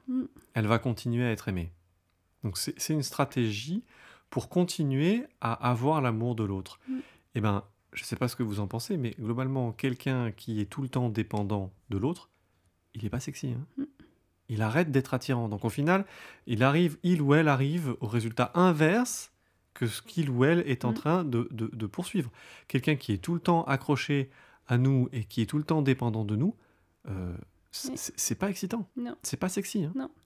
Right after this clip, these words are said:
Speaker 1: Et puis ça crée de l'irritation.
Speaker 2: Mm.
Speaker 1: Je sais qu'il y a des moments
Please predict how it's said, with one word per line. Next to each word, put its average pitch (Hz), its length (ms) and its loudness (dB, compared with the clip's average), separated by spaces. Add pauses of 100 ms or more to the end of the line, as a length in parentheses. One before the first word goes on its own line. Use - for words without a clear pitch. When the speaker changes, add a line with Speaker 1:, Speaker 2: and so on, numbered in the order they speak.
(460)
Speaker 1:
Et 202 80 2
puis 202 160 -4
ça 175 180 -6
crée 196 220 -4
de 175 40 -6
l'irritation. 180 560 -2 (220)
Speaker 2:
Mm. 123 80 -6 (480)
Speaker 1:
Je - 100 -8
sais 175 200 -6
qu'il 190 480 -2
y 185 100 0
a 185 60 0
des 185 120 0
moments 214 460 2